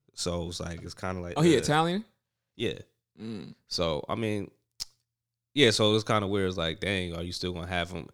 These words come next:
Speaker 1: And then that's the whole situation where, like, oh, everybody can get into the rap industry that could be a different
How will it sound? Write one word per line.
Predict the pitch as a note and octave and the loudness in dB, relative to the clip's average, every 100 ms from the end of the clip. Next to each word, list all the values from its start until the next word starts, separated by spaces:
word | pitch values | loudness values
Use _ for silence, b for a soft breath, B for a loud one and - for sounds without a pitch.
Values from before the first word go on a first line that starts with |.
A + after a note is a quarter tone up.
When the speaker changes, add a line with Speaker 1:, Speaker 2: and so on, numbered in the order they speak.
| b b | b b
Speaker 1:
And | G#2 | 4
then | C3 D3 | 8 8
that's | C3 - | 8 4
the | - G#2+ | -2 -2
whole | G#2+ A#2+ A2+ | 6 6 6
situation | - G#2+ G#2+ G#2 - F#2+ | 2 -2 0 0 0 -2
where, | F2+ | -2
like, | F2 | 0
oh, | F#2+ A#2 F#2+ | 2 2 2
everybody | F2+ G2 F#2+ F#2+ F#2 | -2 -4 -2 -2 -2
can | F2+ F#2+ F#2 F2 | -8 -12 -12 -6
get | G2 | -6
into | E2 - | -4 -4
the | F#2 | -4
rap | F2 F#2 G2+ - | -2 4 4 2
industry | A2 G#2 - - F#2 F2 | 0 2 0 0 0 0
that | E2+ E2+ - | 0 -2 -4
could | F2 | -4
be | F2+ F2 | -2 -2
a | F2 | -4
different | F2+ F2+ F#2 F2 | -4 -4 -4 -4